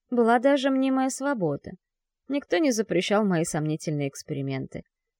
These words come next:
Родители прикрывали глаза на вторжение в подвалы и расхищение теплиц. Но я всегда чувствовала, что за мной приглядывают. Роджер, Квит, Арчи.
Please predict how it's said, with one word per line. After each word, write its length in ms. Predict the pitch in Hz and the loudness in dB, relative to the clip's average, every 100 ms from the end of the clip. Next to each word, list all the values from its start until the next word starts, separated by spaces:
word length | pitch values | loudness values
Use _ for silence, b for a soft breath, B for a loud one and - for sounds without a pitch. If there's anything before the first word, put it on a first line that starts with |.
| - | -2
Родители 520 | 254 247 262 - 220 | 0 2 0 2 0
прикрывали 560 | 208 202 - 196 196 185 | 2 -2 0 2 2 2
глаза 400 | 180 180 180 175 | 4 2 2 0
на 100 | 170 | 0
вторжение 540 | - 160 165 165 160 | -2 -4 -2 -2 -4
в 60 | 165 | -4
подвалы 540 | 165 151 160 247 277 - b b | -4 -4 0 0 -2 -6 b b
и 100 | 294 | 2
расхищение 760 | 277 277 220 226 - 175 170 165 | 2 2 -4 -4 -2 -2 -2 -4
теплиц. 580 | - - - 139 - - _ _ _ _ _ _ _ - | -6 -8 -6 -6 -8 -20 _ _ _ _ _ _ _ -2
Но 120 | 240 | 2
я 220 | 233 233 | 4 4
всегда 440 | 233 233 202 233 | 2 -2 0 0
чувствовала, 580 | 233 220 208 - 214 180 | 0 -2 -2 -2 -2 0
что 200 | 202 196 | -2 -4
за 140 | 185 170 | -2 -2
мной 200 | 165 165 | -2 -4
приглядывают. 720 | 165 156 151 139 143 - - - _ _ _ _ - | -4 -4 -4 -6 -8 -12 -14 -20 _ _ _ _ -4
Роджер, 640 | 196 247 311 262 277 262 | 0 2 0 0 -4 -4
Квит, 400 | - 147 165 220 - _ | -8 -6 -4 -6 -12 _
Арчи. 500 | - 151 185 - 185 | -6 -6 -6 -10 -14